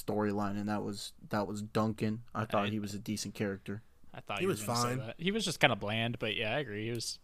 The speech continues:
Speaker 2: there's no issue. He was just kinda developed too late. I mean, it took a season and a half for him to even remember shit, so.
Speaker 3: Oh, I skipped over the plot line where they fixed the girl with the fucked up vegetable brain.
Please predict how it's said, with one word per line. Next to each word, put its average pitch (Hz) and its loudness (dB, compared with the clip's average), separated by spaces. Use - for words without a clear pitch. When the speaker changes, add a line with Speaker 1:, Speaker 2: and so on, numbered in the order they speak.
Speaker 2:
there's 123 0
no 113 2
issue. 107 0
He 135 0
was 117 0
just 123 0
kinda 117 4
developed 107 0
too 107 -2
late. 110 0
I 139 -4
mean, 110 -4
it 113 -4
took - 4
a - -4
season 117 2
and 107 -2
a 104 -4
half 113 0
for 110 -4
him 110 -2
to 113 -4
even 107 -6
remember 107 -4
shit, 107 -4
so. 110 -6
Speaker 3:
Oh, 143 2
I 143 4
skipped 170 2
over 160 8
the 139 2
plot 139 4
line 135 4
where 123 4
they 120 2
fixed - 0
the 127 0
girl 127 4
with 120 4
the 117 2
fucked - -2
up 123 0
vegetable 127 0
brain. 131 2